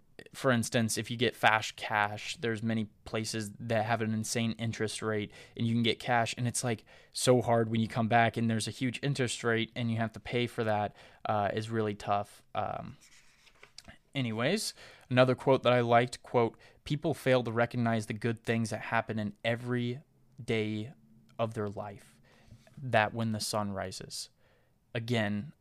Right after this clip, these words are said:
quote, "People fail to recognize the good things that happen in their lives every day that the sun rises." And that's why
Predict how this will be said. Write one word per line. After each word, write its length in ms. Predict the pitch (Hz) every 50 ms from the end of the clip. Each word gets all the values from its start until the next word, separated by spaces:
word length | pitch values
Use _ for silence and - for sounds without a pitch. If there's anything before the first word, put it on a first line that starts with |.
| _ _ _ _ -
quote, 440 | - - 127 113 107 101 - - -
"People 340 | - - 135 131 - 160 147
fail 260 | - - 135 127 127
to 80 | 120 117
recognize 600 | 110 113 113 - 127 123 117 117 113 113 110 -
the 60 | 113
good 300 | 107 - 113 117 131 -
things 240 | - 120 120 120 110
that 140 | - 107 -
happen 340 | - - 113 113 - 127
in 100 | 120 113
their 140 | 117 113 113
lives 380 | 104 101 101 101 104 104 101 -
every 240 | - 110 123 123 117
day 320 | 110 110 104 101 104 101 - - - _ -
that 160 | - 113 -
the 80 | - 107
sun 500 | - - - 107 104 107 107 110 113 - -
rises." 580 | - 98 95 101 101 - - 98 - - - - - - - - - - -
And 100 | 117 120
that's 140 | 123 131 147
why 340 | 143 147 139 131 131 123